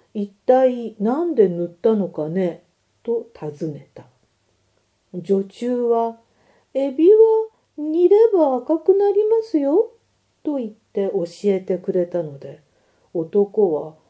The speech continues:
「何でも煮れば赤くなるか？」と聞くと、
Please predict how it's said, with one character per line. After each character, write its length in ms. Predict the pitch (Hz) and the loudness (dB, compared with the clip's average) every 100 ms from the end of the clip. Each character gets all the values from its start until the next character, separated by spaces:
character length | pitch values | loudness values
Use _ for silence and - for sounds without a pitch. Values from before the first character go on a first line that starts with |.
| _ _ _ | _ _ _
「何 440 | 185 175 190 226 240 | -2 0 2 0 0
で 160 | 285 | -2
も 300 | 294 294 294 | -2 -4 -4
煮 240 | 277 240 233 | -4 -4 -2
れ 180 | 302 311 | 0 2
ば 380 | 208 160 160 170 | 4 2 0 -2
赤 220 | 226 226 | 0 0
く 140 | 269 | -2
な 180 | 285 302 | -2 -2
る 120 | 220 | -2
か？」 420 | - 143 156 208 - _ _ _ _ _ | -4 -6 -4 -6 -8 _ _ _ _ _
と 140 | - 240 233 | -4 -4 -4
聞 160 | - | -16
く 120 | 233 214 | -12 -8
と、 320 | 156 147 | -6 -8